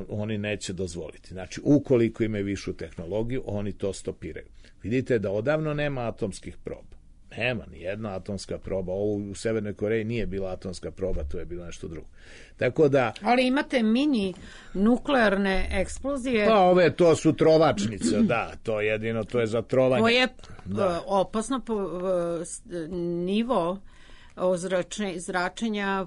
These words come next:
Speaker 2: povišavaju, povećavaju, to je naročito nakon Fukushime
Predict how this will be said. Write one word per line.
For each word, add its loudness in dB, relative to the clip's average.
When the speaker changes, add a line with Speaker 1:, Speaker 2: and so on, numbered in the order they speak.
Speaker 2:
povišavaju, -2
povećavaju, -2
to -8
je -8
naročito -10
nakon -10
Fukushime -6